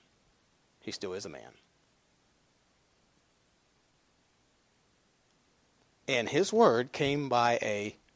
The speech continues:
man, Christ Jesus. But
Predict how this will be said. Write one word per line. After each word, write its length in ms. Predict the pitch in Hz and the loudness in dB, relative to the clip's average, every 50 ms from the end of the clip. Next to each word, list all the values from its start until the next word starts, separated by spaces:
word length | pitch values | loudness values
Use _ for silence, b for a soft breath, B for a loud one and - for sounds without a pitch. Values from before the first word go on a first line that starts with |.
| _ _ _ | _ _ _
man, 460 | - 117 117 101 85 76 78 92 113 - _ _ _ _ _ _ _ _ _ _ _ | -10 -10 -8 -8 -10 -12 -14 -16 -16 -20 _ _ _ _ _ _ _ _ _ _ _
Christ 320 | - - 104 82 - - - | -10 -8 -8 -8 -8 -14 -16
Jesus. 520 | 90 78 73 - - - - - - - _ _ _ _ _ _ _ _ _ _ _ _ _ _ _ _ _ _ _ _ _ _ _ _ _ _ _ _ _ _ _ _ _ _ _ _ _ _ _ _ _ _ _ _ _ _ _ _ _ _ _ _ _ _ _ _ _ _ _ _ _ | -16 -16 -16 -18 -20 -18 -18 -20 -20 -20 _ _ _ _ _ _ _ _ _ _ _ _ _ _ _ _ _ _ _ _ _ _ _ _ _ _ _ _ _ _ _ _ _ _ _ _ _ _ _ _ _ _ _ _ _ _ _ _ _ _ _ _ _ _ _ _ _ _ _ _ _
But 260 | 135 143 135 - - | 4 4 4 4 0